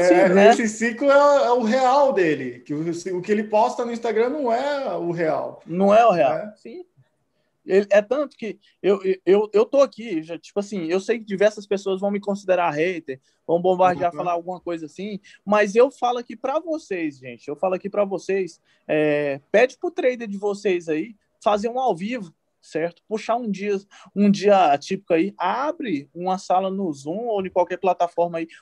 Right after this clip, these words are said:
Speaker 1: um ao vivo com vocês, pra ele mostrar o que realmente ele dá conta de fazer com o mercado, certo?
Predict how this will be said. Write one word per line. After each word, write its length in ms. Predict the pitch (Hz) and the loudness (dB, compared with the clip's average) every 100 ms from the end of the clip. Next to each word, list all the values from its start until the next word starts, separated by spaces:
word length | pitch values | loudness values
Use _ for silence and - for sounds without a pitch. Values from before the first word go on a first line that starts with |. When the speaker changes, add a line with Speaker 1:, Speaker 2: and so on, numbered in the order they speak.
| _ | _
Speaker 1:
um 80 | 202 | 4
ao 160 | 233 170 | 4 4
vivo 380 | 170 208 175 - | 0 -10 -10 -14
com 100 | 170 | -10
vocês, 580 | 165 160 190 220 156 - _ _ | -8 -6 -6 -6 -8 -16 _ _
pra 100 | 208 | -4
ele 80 | 214 | 2
mostrar 540 | 240 247 - 190 196 | 2 2 -2 -2 -2
o 120 | - 190 | -8 -8
que 100 | 202 | -2
realmente 420 | 202 208 202 202 | -2 -2 -4 -6
ele 80 | 208 | -4
dá 120 | 202 | -4
conta 240 | 202 202 | -4 -10
de 100 | 190 | -8
fazer 260 | 190 180 170 | -6 -4 -4
com 100 | 190 | -4
o 20 | |
mercado, 500 | 202 202 165 143 127 _ _ _ | -6 -2 0 0 -4 _ _ _
certo? 480 | - 131 139 - | -10 -8 -8 -12